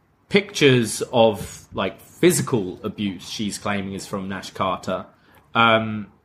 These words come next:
but it all, the whole situation seems very strange, and it was interesting to see, uh, that Nash Carter was on T V this week. Okay, he wasn't in front of the car, the crowd, but, um,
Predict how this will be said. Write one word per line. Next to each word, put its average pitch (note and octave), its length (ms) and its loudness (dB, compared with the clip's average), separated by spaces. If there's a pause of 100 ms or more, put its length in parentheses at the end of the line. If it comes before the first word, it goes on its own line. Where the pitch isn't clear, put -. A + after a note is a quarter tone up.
(260)
but B2+ 320 4 (320)
it D#3 180 6
all, F3 380 4 (680)
the C#3 100 4
whole E3+ 200 4
situation B2 640 2
seems A2+ 280 -2
very G#2+ 500 0 (280)
strange, A2+ 460 2
and A#2 80 0
it A#2 120 -2
was C3+ 200 6
interesting A#2 720 2
to - 120 -8
see, G#2+ 480 0 (460)
uh, G2+ 480 4
that A2 200 0
Nash G#2+ 200 0
Carter A2 320 0
was G#2 180 -2
on G#2+ 140 -2
T G2+ 180 -6
V C3 180 6
this G#2+ 200 -4
week. G2 200 -8
Okay, G#2+ 300 -2
he A2 60 -2
wasn't A2+ 280 2
in G#2+ 60 -4
front A2+ 200 0
of - 40 -12
the A2 80 -12
car, - 460 2
the - 100 -4
crowd, G#2+ 480 2 (540)
but, A2+ 340 2
um, G#2 640 2